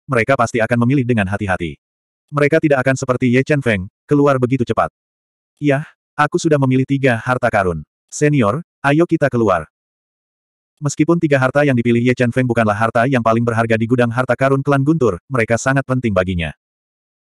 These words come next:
"Oke, ayo kita keluar." Setelah memilih harta, tidak ada jalan untuk kembali. Ditambah lagi, Raja Petir Hitam merasa bahwa Ye Chen Feng bukan orang yang sembrono, jadi dia tidak mengatakan apa-apa dan membawanya keluar dari gudang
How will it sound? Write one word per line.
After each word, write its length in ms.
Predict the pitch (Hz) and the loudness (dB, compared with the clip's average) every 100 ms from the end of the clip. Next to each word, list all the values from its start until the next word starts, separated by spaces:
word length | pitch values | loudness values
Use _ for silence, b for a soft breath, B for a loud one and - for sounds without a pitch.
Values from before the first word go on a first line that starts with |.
| _ 147 | _ -2
"Oke, 400 | 135 120 135 202 _ - | 0 2 0 -4 _ -2
ayo 240 | 143 165 | 2 2
kita 240 | 170 151 120 | 2 0 0
keluar." 320 | 113 92 80 - _ _ _ _ - | 2 0 -2 -10 _ _ _ _ -6
Setelah 400 | 143 147 160 170 | -2 2 2 2
memilih 240 | 139 127 | 0 0
harta, 400 | 127 123 110 156 _ 151 | 0 0 0 -2 _ 0
tidak 240 | 151 147 | 2 2
ada 60 | 139 | 2
jalan 240 | 123 120 | 2 0
untuk 240 | 135 131 - | -2 -2 0
kembali. 400 | 101 85 78 - _ _ _ _ _ _ _ | 0 0 -4 -14 _ _ _ _ _ _ _
Ditambah 400 | 147 151 151 156 | -2 0 2 2
lagi, 400 | 127 110 139 - _ | 2 2 -2 -4 _
Raja 280 | 147 139 156 160 | 0 2 2 2
Petir 240 | 160 147 | 0 2
Hitam 160 | 135 127 | 0 0
merasa 240 | 110 113 | 0 0
bahwa 240 | 104 107 | 2 2
Ye 80 | 117 | 0
Chen 240 | 123 120 120 | 0 -2 -2
Feng 120 | 123 | -2
bukan 200 | 127 123 | 0 0
orang 240 | 113 113 | 0 0
yang 160 | 113 117 | 0 -2
sembrono, 400 | 143 131 101 80 - | 0 0 0 -2 -8
jadi 240 | - 123 117 | -4 0 0
dia 160 | 147 | 0
tidak 160 | 117 110 | 0 0
mengatakan 400 | 101 101 104 113 | 0 0 0 0
apa-apa 400 | 107 104 120 120 | 0 2 2 2
dan 80 | 117 | 0
membawanya 400 | 104 98 110 113 | 2 2 2 0
keluar 240 | 120 123 | 0 0
dari 240 | 120 123 113 | 2 0 0
gudang 240 | 151 | 0